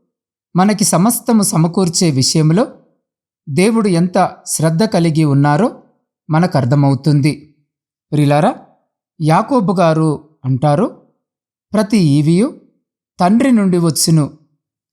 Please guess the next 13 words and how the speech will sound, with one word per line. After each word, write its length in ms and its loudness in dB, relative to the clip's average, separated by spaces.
ఈవులు, 580 0
ఇల్లు, 520 0
ఆహారము, 720 0
వస్త్రములు, 720 0
భార్య, 520 0
భర్త, 500 0
సంతానము, 960 -2
ఉద్యోగము, 800 0
డబ్బు, 640 -2
ఆరోగ్యము, 800 0
ఇలా 240 0
లోక 320 0
సంబంధమైన 760 0